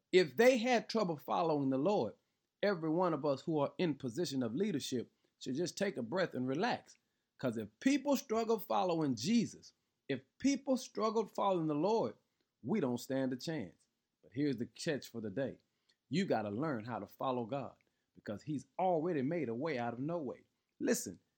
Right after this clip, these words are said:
God never takes a wrong turn. He never makes a mistake. And yet we struggle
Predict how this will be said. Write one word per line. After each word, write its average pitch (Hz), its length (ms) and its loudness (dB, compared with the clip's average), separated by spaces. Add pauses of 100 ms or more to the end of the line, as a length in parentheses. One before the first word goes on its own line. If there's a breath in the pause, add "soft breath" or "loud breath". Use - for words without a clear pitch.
(160)
God 226 240 -2
never 208 220 -2
takes 196 300 -4
a 180 60 -2
wrong 175 300 0
turn. 185 400 -4 (240)
He 254 140 2
never 220 260 2
makes 185 260 -2
a 175 60 -4
mistake. 170 480 -6 (400)
And 98 220 -8
yet 175 200 0
we 160 180 -2
struggle - 540 -6